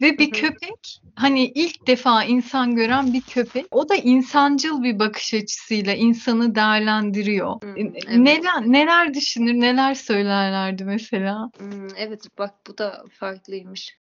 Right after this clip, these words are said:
Speaker 1: Ya mesela, "Aa, sizin işte kürkünüz yok mu? Siz farklı farklı kürkler mi giyiyorsunuz kıyafetler
Speaker 2: Hmm,
Speaker 1: için?" falan
Speaker 2: evet.
Speaker 1: mesela. Yani
Speaker 2: Ama hiçbir
Speaker 1: böyle
Speaker 2: zaman bunu
Speaker 1: objektif
Speaker 2: demeyeceğiz.
Speaker 1: bakış açısı kazanabilmek adına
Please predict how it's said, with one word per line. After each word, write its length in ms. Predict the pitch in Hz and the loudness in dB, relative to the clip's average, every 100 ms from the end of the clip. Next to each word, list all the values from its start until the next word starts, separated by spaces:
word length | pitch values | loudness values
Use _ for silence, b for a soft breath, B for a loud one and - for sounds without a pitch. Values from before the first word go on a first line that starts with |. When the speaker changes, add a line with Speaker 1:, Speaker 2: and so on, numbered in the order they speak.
| _ 233 | _ 2
Speaker 1:
Ya 80 | |
mesela, 340 | 240 240 254 - | 4 4 4 4
"Aa, 300 | 247 254 247 | 6 6 4
sizin 460 | 240 247 226 240 | 0 -2 0 0
işte 360 | 226 - - 220 | 0 -4 -4 -4
kürkünüz 640 | - 220 214 220 214 196 | -2 -4 0 0 0 2
yok 260 | 208 208 208 | 0 0 -2
mu? 160 | 185 185 | -4 -4
Siz 300 | - 214 - | -4 -6 0
farklı 360 | 220 214 220 | 2 2 -2
farklı 520 | 208 214 202 - 208 202 | -2 0 -2 -4 -4 -4
kürkler 480 | 208 196 208 196 | -6 -4 2 4
mi 180 | 196 185 | 4 0
giyiyorsunuz 800 | 180 180 175 185 - 190 - - | -2 -4 -4 -6 -8 -8 -10 -8
kıyafetler 760 | - 226 196 190 196 180 - 180 | 0 4 4 2 -2 -8 -8 -8
Speaker 2:
Hmm, 80 | 196 | -8
Speaker 1:
için?" 320 | 175 - - - | -14 -16 -18 -14
falan 300 | 196 185 196 | -12 -10 -8
Speaker 2:
evet. 100 | 226 | -2
Speaker 1:
mesela. 480 | 208 - - 196 - 226 233 _ B B B 233 | 0 0 -4 -10 -8 -10 -14 _ B B B 4
Yani 120 | 247 | 6
Speaker 2:
Ama 100 | 233 | 6
hiçbir 100 | 254 | 6
Speaker 1:
böyle 160 | 285 | 4
Speaker 2:
zaman 140 | 269 196 | 0 0
bunu 80 | 240 | -2
Speaker 1:
objektif 300 | 226 269 - | -2 -4 -4
Speaker 2:
demeyeceğiz. 420 | 185 - 196 180 _ - | -10 -12 -12 -16 _ -14
Speaker 1:
bakış 420 | 196 226 233 - | -2 -2 -2 -4
açısı 600 | 254 240 - - 277 214 208 | -4 -6 -14 -6 -2 -2 -2
kazanabilmek 1120 | 247 220 247 247 240 262 240 247 262 262 - | -2 0 0 2 2 2 2 2 2 0 -2
adına 400 | 208 220 247 | -2 0 0